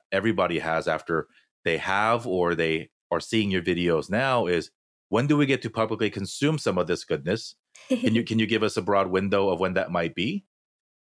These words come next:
Speaker 2: Yeah, I mean, hopefully very soon. Um, it's surprising actually how, how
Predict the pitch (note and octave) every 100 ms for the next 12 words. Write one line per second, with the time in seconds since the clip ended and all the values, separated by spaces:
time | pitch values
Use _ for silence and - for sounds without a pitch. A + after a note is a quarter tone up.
0 | - C4+ E4 F#4+ E4+ D#4 D4 B3+ D#4+ E4
1 | G#4 F4 A#3+ A#3+ B3 - A3+ G#3 G3+ G3
2 | - _ - G#3+ G3+ F#3+ F3+ F#3 - _
3 | _ _ _ _ _ _ _ - B3+ -
4 | D#4+ B3 A3+ F4+ F4+ B3 - G#3 F#3 G3
5 | E3+ C#3+ - F#3+ E3+ -